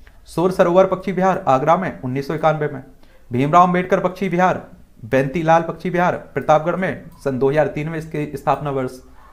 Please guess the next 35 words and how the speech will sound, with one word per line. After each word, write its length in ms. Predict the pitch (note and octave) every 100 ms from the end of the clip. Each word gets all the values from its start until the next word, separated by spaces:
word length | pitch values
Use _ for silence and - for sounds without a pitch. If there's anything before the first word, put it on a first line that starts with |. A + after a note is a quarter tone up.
| - -
है। 200 | - - - - - - - - - - - - - -
भारत 340 | D3+ E3+ G#3 -
के 60 |
बाघ 240 | C#3 E3+ G#3+
अभयारण्य 420 | F#3 G3+ G3+ F#3+
देख 200 | F#3+ F#3+
लेते 200 | F3+ D#3+
हैं 60 |
अब 100 | D3
हम 120 | B2+ B2
लोग। 180 | A#2 - - - -
क्या? 300 | D3 D3 - - -
बार-, 440 | B2 C3 C#3 -
बाघ 280 | A#2+ D3+ D3+
अभयारण्य। 420 | A2+ A#2 A2+ A2+ - - - - -
राजस्थान 500 | B2+ D3 F#3 G3+ A3
के 100 | A#3
जोधपुर 360 | D#3+ F3 - G#3
निवासी 380 | F#3+ F3+ F3+ G#3
कैलाश 420 | D#3+ C#3+ D#3 -
सांखला 420 | - D3 D3+ F3+
के 120 | F3+
नेतृत्व 300 | D3+ C#3 D3+
में 140 | D#3 D#3
प्रथम 280 | D3+ G3+ D#3+
बार 280 | B2+ A2+ - - - -
इंदिरा 260 | D3+ D3 F#3
गांधी 580 | F#3 F3+ F#3+ G#3+ G#3+ -
ने 260 | D#3+ F#3+ G#3
प्रोजेक्ट 500 | G#3 D3+ C#3 F3+ F#3
टाइगर 240 | D#3+ E3+
उन्नीस 300 | E3+ D#3+ E3+
सौ 60 | F3+
तिहत्तर 400 | - D3+ D3+ F#3
नामक 420 | D#3+ D3+ G3+ -